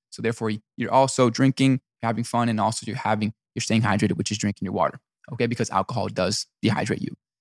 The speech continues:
And tip number three is consume eighty percent of your daily protein intake before the night out to ensure you're not snacking on everything you see. All right, fam? I hope, okay, I hope you guys got tons of value from this one.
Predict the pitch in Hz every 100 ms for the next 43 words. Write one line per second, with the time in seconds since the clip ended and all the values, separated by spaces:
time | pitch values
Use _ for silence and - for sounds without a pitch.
0 | _ 156 151 214 220 196 185 175 147 135
1 | 175 170 147 147 139 139 135 120 123 120
2 | - 135 - 135 131 127 - 110 127 123
3 | 117 110 101 - 151 156 - 131 113 -
4 | 139 143 - _ _ _ _ - 117 113
5 | 98 - 110 110 107 98 95 95 98 -
6 | 95 95 - - - _ _ _ _ -
7 | 220 - 165 147 151 156 _ _ _ -
8 | 160 147 - 190 160 _ _ _ _ _
9 | _ 120 120 127 - 143 147 139 160 -
10 | 143 143 147 139 127 123 - 143 139 131
11 | 120 123 127 - 127 123 127 - - 127